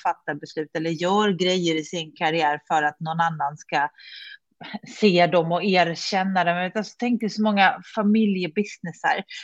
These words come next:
där någon tar över efter föräldrarna, liksom, och absolut inte vill driva det här, men föräldrarna förväntar sig, eller att man ska göra, liksom, sina föräldrar, eh, stolta. Den typen,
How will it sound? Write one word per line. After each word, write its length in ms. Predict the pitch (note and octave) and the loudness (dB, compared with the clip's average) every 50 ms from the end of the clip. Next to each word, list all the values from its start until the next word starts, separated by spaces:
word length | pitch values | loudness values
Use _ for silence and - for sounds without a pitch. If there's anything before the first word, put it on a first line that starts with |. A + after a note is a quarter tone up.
| - _ | -12 _
där 120 | - G3 G3 | 0 2 4
någon 260 | G3+ G3+ F#3 F#3+ - | 4 4 2 0 -2
tar 240 | - F#3 F3+ - G3 | -2 -4 -2 0 0
över 380 | G#3+ A#3 A#3 A3 F#3 E3 D#3 | 2 2 2 2 0 0 0
efter 320 | D#3 D#3 D#3 - _ - - - | 0 -2 -4 -6 _ -16 -14 -8
föräldrarna, 540 | - F3+ F#3+ G3+ G#3+ G#3 F#3+ F3+ E3 D#3+ D#3 | -4 0 0 2 2 2 2 2 2 2 0
liksom, 480 | D3+ D3+ D#3 - - - E3 D#3 - | 0 -2 -4 -6 -8 -8 -8 -6 -4
och 160 | F#3 F#3 F3+ E3 | -4 -2 -2 -4
absolut 420 | - - - G#3 F#3+ F3 D#3+ F3 | -6 -6 -2 0 0 0 0 0
inte 240 | F#3 E3+ D3+ C3+ D#3+ | -2 -2 -2 -4 -2
vill 340 | D#3 G3 C#4 C#4+ C4 A3+ F3 | 2 4 6 6 6 4 2
driva 320 | F#3 F3+ F3 E3+ D3+ D#3+ | 2 2 2 4 4 4
det 80 | D3+ D3+ | 4 4
här, 180 | D3 E3 D#3 | 4 4 2
men 120 | D#3+ D#3+ - | 2 -2 -8
föräldrarna 400 | _ F#3+ F#3 E3 E3 D#3+ D3+ D#3 - _ | _ -2 -2 0 0 -2 -4 -4 -6 _
förväntar 460 | F3 E3+ E3 D#3+ D#3+ D3+ _ D#3 D3+ | -4 -2 -2 -2 -4 -8 _ -10 -10
sig, 220 | - - D#3+ D#3 | -8 -10 -8 -8
eller 140 | D3+ D3+ D3+ | -6 -6 -6
att 120 | D3 - | -6 -6
man 100 | D#3+ E3 | -8 -12
ska 160 | D#3+ - - E3+ | -10 -6 -4 -2
göra, 260 | E3 E3 E3 D#3 D3+ | 2 2 2 2 0
liksom, 300 | D3+ D#3 - - - D#3+ | -2 -4 -8 -12 -18 -16
sina 240 | - - E3 D3+ - _ | -14 -8 -8 -8 -6 _
föräldrar, 420 | F#3 E3+ D#3 D3+ D#3 D#3 D3+ D3 D#3 - - - - - - - - - - - _ G3 | 0 0 0 0 2 0 0 0 0 -2 -8 -16 -18 -16 -16 -16 -16 -16 -18 -2 _ 4
eh, 140 | F#3+ F#3 - - - | 4 4 4 2 -2
stolta. 720 | - - - G3+ F#3+ F#3+ F3 - _ E3 D3+ D3+ D#3 E3 | -8 -4 -2 -2 -2 -2 -4 -4 _ 0 0 0 0 0
Den 400 | G3 G#3 G3+ C#4 D4 D#4 E4 D#4 - - | -2 0 4 4 4 4 2 0 2 4
typen, 600 | B3+ F3+ E3+ - - F3+ E3 E3 F3 F3+ - | 4 4 4 2 0 -2 -2 -2 -2 -8 -10